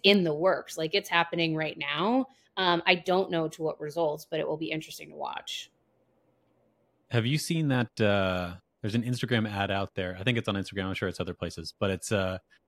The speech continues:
Speaker 2: it's a conversation with an A I. And I don't know how
Speaker 1: Hmm.
Speaker 2: staged it is or how fake it is. I'll try to find it. It's popped up a few different times, but it has a full-on conversation. It does a cold call, and then someone picks up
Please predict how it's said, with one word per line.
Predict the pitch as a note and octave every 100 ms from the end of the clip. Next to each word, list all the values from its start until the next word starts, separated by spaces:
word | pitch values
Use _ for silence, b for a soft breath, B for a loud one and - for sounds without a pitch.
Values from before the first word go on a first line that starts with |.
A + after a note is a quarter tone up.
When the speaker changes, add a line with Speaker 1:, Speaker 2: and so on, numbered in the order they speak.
| _
Speaker 2:
it's | A2+
a | -
conversation | - B2 A#2 A2+ - F#2+ - A#2+ A#2 G#2+
with | G#2+ A2
an | G#2
A | G2 F#2
I. | F2 F2+ G#2+ - _
And | A2+ G#2+ G2+ G#2
I | A#2+
don't | C3+ C3+
know |
how | A2 A#2 A#2
Speaker 1:
Hmm. | A3 E3+
Speaker 2:
staged | D3+ - A#2 A#2 G#2+
it |
is | A2 G#2+
or | A2
how | G#2+
fake | - G2+ G2+
it |
is. | G2 G2 - b b _ -
I'll | G2+
try | C#3+
to | A#2+
find | - G#2 G#2
it. | F#2+ -
It's |
popped | - C#3 -
up | B2
a | A2+
few | A#2+
different | G#2 G2
times, | F#2 F2 -
but | A2
it | G#2
has | A#2 C3
a | A2+
full-on | - B2 A#2+ A#2
conversation. | G#2+ F#2+ - G#2 F#2+ F#2
It |
does | F#2 E2+
a |
cold | - C3+ D3
call, | - G#2+ F#2+ - _ _ b b -
and | G#2+
then | G#2+ G#2 G2 F#2+ F#2
someone | G#2 G#2+
picks | B2 - F#2+
up | F2+